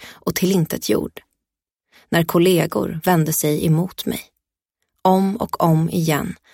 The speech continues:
av olika anledningar. När chefer tyckte att jag var obekväm.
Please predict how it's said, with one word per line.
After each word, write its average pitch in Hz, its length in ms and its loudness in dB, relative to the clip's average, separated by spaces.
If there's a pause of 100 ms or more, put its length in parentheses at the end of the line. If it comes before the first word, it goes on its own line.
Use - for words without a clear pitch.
(120)
av 170 160 0
olika 170 420 2
anledningar. - 760 -2 (1040)
När 170 160 2
chefer 165 520 0
tyckte - 300 -4
att 160 100 -4
jag 151 120 2
var 160 180 -2
obekväm. - 580 -4